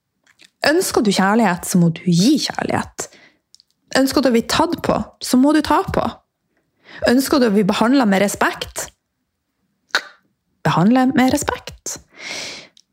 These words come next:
Ønsker du at, ehm, når mannen din lager mat, at du bare ser det som skal gjøres, og er der og støtter han, i stedet for at han kommanderer det, så det er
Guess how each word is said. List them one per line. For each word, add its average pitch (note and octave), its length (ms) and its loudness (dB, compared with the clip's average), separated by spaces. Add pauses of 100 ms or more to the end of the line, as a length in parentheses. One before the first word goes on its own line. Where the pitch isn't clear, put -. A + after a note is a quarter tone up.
(360)
Ønsker B3+ 400 0
du A3 280 4 (120)
at, - 560 -6
ehm, F#3 560 2 (1200)
når G#3 160 2
mannen A3+ 240 2
din E3+ 240 4
lager E3 240 0
mat, G3 680 -2 (280)
at - 160 -4
du G#3+ 360 2 (480)
bare F3 160 0
ser A#3 520 2
det E3 160 0
som F3 160 2
skal F3 240 0
gjøres, F#3 460 2
og F3 100 0
er G3+ 200 0
der F3 200 0
og E3+ 80 0
støtter - 560 -2
han, E3+ 200 0 (200)
i - 80 0
stedet G3 440 2
for F3 120 2
at E3+ 160 -4
han F#3 160 2
kommanderer A#3 560 0
det, - 120 -2 (520)
så - 200 -4
det A3 100 4
er A3+ 80 0